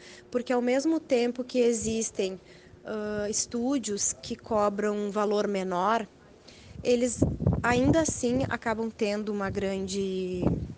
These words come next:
parcela de movimento, né? Eles mantêm a tradição da fotografia. Essas pessoas, por menos dinheiro que,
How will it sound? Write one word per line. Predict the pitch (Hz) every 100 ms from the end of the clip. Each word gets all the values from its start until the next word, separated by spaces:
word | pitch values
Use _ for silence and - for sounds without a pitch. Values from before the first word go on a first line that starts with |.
| - -
parcela | 185 185 - 190 196
de | 202
movimento, | 196 180 196 175 202 - 370 - 208
né? | 180 226 247
Eles | 214 202 -
mantêm | 214 214 226 214 233
a |
tradição | 233 190 - - 220 226
da | 220
fotografia. | 269 240 220 214 - 202 214 277 - - - - - -
Essas | - 226 202
pessoas, | 226 220 240 233 -
por | - 240
menos | 226 220 220 254 277 233
dinheiro | 233 226 208 208 214
que, | - 233 233 220 208 190